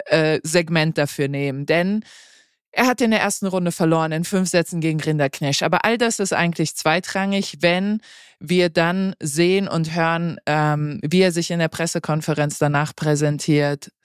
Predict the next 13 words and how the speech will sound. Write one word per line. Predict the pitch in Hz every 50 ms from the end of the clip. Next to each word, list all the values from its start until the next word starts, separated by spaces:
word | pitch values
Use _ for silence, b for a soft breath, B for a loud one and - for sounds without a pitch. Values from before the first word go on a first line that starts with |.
| _ - 170 170 180 196 196 208
Niedergeschlagen, | 202 202 202 185 185 170 - - 180 165 165 160 165 160 165 156
klar, | - - 160 151 160 180 202 -
aber | - 175 175 175
nicht | 175 190 226 247 - -
nur | 247 233 208
wegen | 208 202 202 208
der | 190 180
Niederlage | 180 180 208 202 190 165 156 143 131 131 131 139 135
niedergeschlagen, | 143 151 143 131 135 127 127 135 - - 139 135 131 131 143 147
Boris, | 139 143 147 143 175 185 -
sondern | - 175 180 190 202 196 190
da | 185 175
kam | - - - - 190 190 196 220 226 240 247